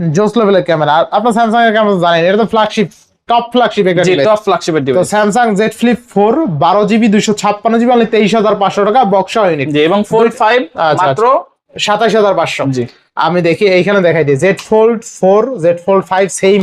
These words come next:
Speaker 1: ইস্যু। Z Fold four থাকবে হলো তেইশ হাজার পাঁচশো টাকা, Z Fold five থাকবে only সাতাইশ হাজার পাঁচশো টাকা।
Speaker 2: জি।
Speaker 1: আচ্ছা, এরপর রেগুলারে চলে আসি আমরা।
Speaker 2: এবার রেগুলার প্রোডাক্ট, আরেকটা আনকমন ফোল্ড ডিভাইস।
Speaker 1: আচ্ছা, ফোল্ড ডিভাইস।
Speaker 2: পাঁচশো বারো জিবি ভাই।
Speaker 1: ফোল্ডের মেলা আজকে।
Speaker 2: Honor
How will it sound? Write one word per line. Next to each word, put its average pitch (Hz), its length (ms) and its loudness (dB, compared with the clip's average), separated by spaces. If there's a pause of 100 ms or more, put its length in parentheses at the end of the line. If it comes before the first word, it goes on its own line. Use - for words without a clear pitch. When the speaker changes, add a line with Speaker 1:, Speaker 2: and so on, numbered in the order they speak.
(100)
Speaker 1:
ইস্যু। 226 180 0 (460)
Z - 20 -2 (160)
Fold 208 200 2
four 202 100 2 (100)
থাকবে 190 240 -2
হলো 208 220 2
তেইশ 185 240 2
হাজার 196 240 2
পাঁচশো 185 260 -2
টাকা, 214 120 0 (140)
Z - 20 0 (180)
Fold 190 240 2
five 175 180 0 (100)
থাকবে 190 280 0 (560)
only 220 260 2
সাতাইশ 190 320 0
হাজার 185 200 2
পাঁচশো 160 260 -2
টাকা। 135 120 -2 (100)
Speaker 2:
জি। 123 80 0 (220)
Speaker 1:
আচ্ছা, 160 160 -2
এরপর 175 240 0
রেগুলারে 190 400 2
চলে 175 180 2
আসি 139 160 -4
আমরা। 123 140 -2 (280)
Speaker 2:
এবার 190 220 0
রেগুলার 220 340 2
প্রোডাক্ট, 214 300 0 (140)
আরেকটা 214 380 -2 (120)
আনকমন 196 460 -2 (160)
ফোল্ড 185 280 2
ডিভাইস। 175 260 2 (180)
Speaker 1:
আচ্ছা, 143 160 0 (100)
ফোল্ড 170 220 2
ডিভাইস। 139 180 2
Speaker 2:
পাঁচশো 214 300 -2
বারো 220 180 2
জিবি 165 120 0
ভাই। 175 60 2
Speaker 1:
ফোল্ডের 220 360 2
মেলা 208 260 0
আজকে। 139 220 -6 (600)
Speaker 2:
Honor 254 360 2